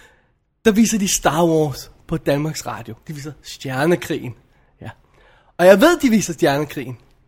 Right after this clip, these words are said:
Det står i programmet. Stjernekrigen kommer. Jeg har holdt styr på det. Snakket med gutterne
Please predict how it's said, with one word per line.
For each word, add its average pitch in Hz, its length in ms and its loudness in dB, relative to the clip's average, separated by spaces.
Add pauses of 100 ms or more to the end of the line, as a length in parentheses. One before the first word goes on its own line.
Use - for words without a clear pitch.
(200)
Det 156 100 -4
står 262 240 8
i 247 80 2
programmet. 247 540 2 (520)
Stjernekrigen 226 600 4
kommer. 185 320 4 (540)
Jeg 175 100 0
har 147 40 -6
holdt 175 120 -4
styr 339 240 4
på 262 100 10
det. 269 140 4 (240)
Snakket 233 240 6
med 262 100 2
gutterne 269 400 4